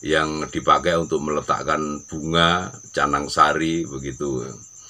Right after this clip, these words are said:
agar lingkungan di sekitar itu menjadi terkontrol, tidak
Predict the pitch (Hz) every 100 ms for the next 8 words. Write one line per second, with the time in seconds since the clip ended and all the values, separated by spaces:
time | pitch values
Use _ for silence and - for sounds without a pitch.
0 | - - - - - - 76 - 90 90
1 | 87 85 80 85 82 78 78 - 80 73
2 | 80 76 78 92 90 82 71 71 - 78
3 | 78 78 69 - - - 76 78 80 78
4 | 92 101 110 117 - - - - - -
5 | 80 73 80 76 73 73 71 71 73 73
6 | 73 67